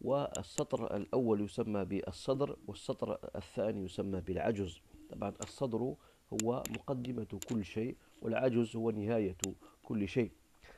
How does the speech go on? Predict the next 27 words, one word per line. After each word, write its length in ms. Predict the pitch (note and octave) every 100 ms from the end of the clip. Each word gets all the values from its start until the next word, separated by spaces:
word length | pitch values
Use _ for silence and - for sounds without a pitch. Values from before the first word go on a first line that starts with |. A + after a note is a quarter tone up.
| - -
طبعا 260 | A#2+ G#2+
كما 260 | G#2 D3 C3+
قال 220 | - A#2+
الشاعر، 540 | G#2+ - B2 G#2 G#2+ - -
كما 180 | G#2
قال 300 | F2+ - G2+
ال-، 480 | F#2+ F2 - - -
ال-، 140 | - -
العلامة، 880 | F2+ F2+ G2+ A#2 A2 G2 - G#2 F#2 - - - -
آه، 840 | F#2 F2 E2 E2 D#2 D#2+ D2 D2 - _ _ _ - G2
المبدع، 720 | G2 G2+ B2+ A#2+ A2 A2+ F#2+ - - - - - - - - - - - -
آه، 120 | E2+
عبد 180 | E2 G2
الحميد 380 | - A#2+ A#2+
بن 160 | G2+ G#2+
باديس 400 | F#2+ G2 A2 -
رحمه 380 | - G#2+ G2+ F#2+
الله، 380 | F2+ G2 F#2 -
علامة 360 | F2+ A2 G2 F2
الجزائر، 580 | F2 F2+ F2+ A#2 - A#2+ - - -
ش-، 120 | - -
قال: 260 | G2+ G#2+
"شعب 340 | - B2 G2+ G2+
الجزائر 640 | F#2 F#2+ F#2 A2+ - G2+
مسلم 540 | G2 A2+ - G2 A2+ A2+
وإلى 300 | A2 G2+ G#2+
العروبة 480 | F#2+ F#2 A2 F#2